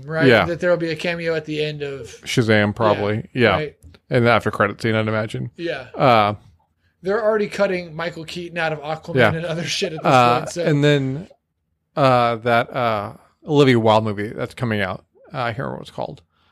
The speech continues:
Speaker 2: Uh, the one with Chris Pine in it. Kinda like Stepford Wives vibe to it. It looks really good.
Speaker 1: Oh, yeah, yeah.
Speaker 2: Yeah, yeah, yeah, yeah.
Speaker 1: Uh, something about darlings. Yeah.
Speaker 2: Yeah, maybe. I can't remember.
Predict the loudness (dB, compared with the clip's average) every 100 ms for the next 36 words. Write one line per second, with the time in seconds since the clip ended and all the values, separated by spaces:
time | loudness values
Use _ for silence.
0 | _ -4 -2 2 2 2 -2 -6 -6 -2
1 | 2 2 2 0 -2 -2 _ _ _ _
2 | -2 0 0 -2 -6 -6 0 0 0 0
3 | 2 2 -2 _ -4 0 0 -4 _ -2
4 | 2 2 4 4 4 2 0 _ _ -2
5 | 0 0 -2 -4 -6 -4 2 4 6 4
6 | 2 0 -4 -12 _ _ -8 -8 -8 -10
7 | -8 -8 -8 -8 -8 -10 -12 -18 -20 _
8 | _ _ _ _ -20 -20 _ -16 -16 -6
9 | 2 4 4 2 2 -2 -2 -2 -2 -6